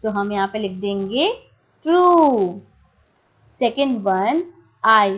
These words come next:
should watch T V only for a limited time। मुझे सिर्फ लिमिटेड टाइम के लिए ही टीवी देखना चाहिए, यानी कि कम टाइम के लिए, कोई स्पेसिफिक टाइम के लिए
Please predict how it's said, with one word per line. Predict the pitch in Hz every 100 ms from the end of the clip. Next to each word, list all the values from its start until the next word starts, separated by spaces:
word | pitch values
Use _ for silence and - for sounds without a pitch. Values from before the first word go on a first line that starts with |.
| -
should | - 233 480 - - 202
watch | 208 202 - -
T | 220 226
V | 285 359 - _ - 233 294
only | 339 269 196 208 294 - -
for | 196 196 - -
a | 277
limited | 214 185 185 175 180 190 185 _ _ 220
time। | 214 202 185 - _ _ -
मुझे | 220 220 233 311 453 - _ _
सिर्फ | - 392 440 - 220
लिमिटेड | 214 208 214 220 220 285 302 -
टाइम | 233 208 226 226
के | 226
लिए | 220 220
ही | 220 302 294 -
टीवी | 214 202 226
देखना | 214 202 214 226
चाहिए, | 220 233 214
यानी | 196 208 208
कि | 311 440 - _ _
कम | 302 311 320 294
टाइम | 262 240 240
के | 226
लिए, | 214 208 214
कोई | 233 226
स्पेसिफिक | 226 254 247 277 285 -
टाइम | 247 226 233
के | 233
लिए | 220